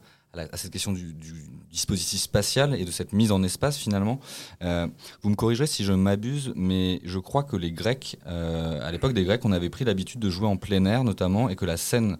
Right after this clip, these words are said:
en arrière-plan, euh, était, euh, euh, ouverte et que, euh, en fait, c'était aussi ce moment où il s'agissait de représenter la nature,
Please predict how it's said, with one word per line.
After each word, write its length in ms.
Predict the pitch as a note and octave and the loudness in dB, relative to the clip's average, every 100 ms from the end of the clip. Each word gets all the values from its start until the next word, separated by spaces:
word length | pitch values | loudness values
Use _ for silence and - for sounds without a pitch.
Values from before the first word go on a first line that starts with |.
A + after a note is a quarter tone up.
| - - - | -8 -20 -6
en 120 | F2 F#2 | 0 2
arrière-plan, 720 | G#2 F#2+ F#2 - A2 C3+ D#3 - | 4 2 0 -2 2 2 0 -4
euh, 180 | F2+ F2+ | -2 0
était, 420 | F#2 F#2 - B2 B2+ | -2 -6 0 2 4
euh, 180 | F#2+ E2 - - - E2+ | 2 0 -8 -20 -14 -10
euh, 80 | D#2+ | -6
ouverte 580 | A#2 G#2 F#2+ - - - - - - | -4 0 0 0 -14 -16 -18 -18 -10
et 80 | F2+ | -8
que, 360 | - A#2 C3+ - | -2 0 0 0
euh, 160 | F2+ F2 | -2 -2
en 140 | E2 | -4
fait, 280 | B2+ B2+ G2 - - | -4 -4 -6 -12 -16
c'était 380 | - G2 C3+ C3+ | -12 -6 -2 -2
aussi 280 | - F#2 - | -2 -4 -4
ce 160 | B2 F#2+ | -4 2
moment 320 | F#2 G#2+ C#3 | 4 4 4
où 60 | G#2+ | 2
il 40 | |
s'agissait 400 | - G2 F#2+ C3 | 2 0 0 0
de 140 | G#2 | -2
représenter 580 | E2 E2+ A#2 A#2+ A2+ G#2+ | -2 2 2 4 2 2
la 120 | G2+ | 2
nature, 640 | F2 F2+ - C#3 E3 A#2+ | 4 2 2 2 4 4